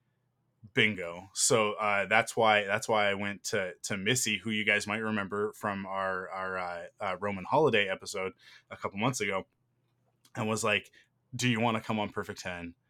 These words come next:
and talk about the Ninja Turtles?" So, uh, and, and Missy was, uh, uh, enthusiastic, uh, about it, to say the least. So,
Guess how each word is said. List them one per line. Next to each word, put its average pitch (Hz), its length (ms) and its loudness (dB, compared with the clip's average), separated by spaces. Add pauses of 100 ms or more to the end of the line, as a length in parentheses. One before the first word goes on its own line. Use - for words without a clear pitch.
(140)
and 95 120 -8
talk - 440 -6 (200)
about 87 540 -6 (560)
the 113 120 0
Ninja 98 300 -4
Turtles?" 85 420 -10
So, 101 400 0 (420)
uh, - 20 -2 (400)
and, 101 240 2
and 95 220 -8
Missy 90 280 -8
was, 78 400 -14 (240)
uh, 95 200 -10 (280)
uh, 110 200 -8
enthusiastic, 117 1300 0
uh, 98 280 -4
about 95 340 -4
it, 92 160 -10
to - 120 -4
say 98 200 -2
the 90 60 -8
least. 90 320 -8
So, 87 180 -4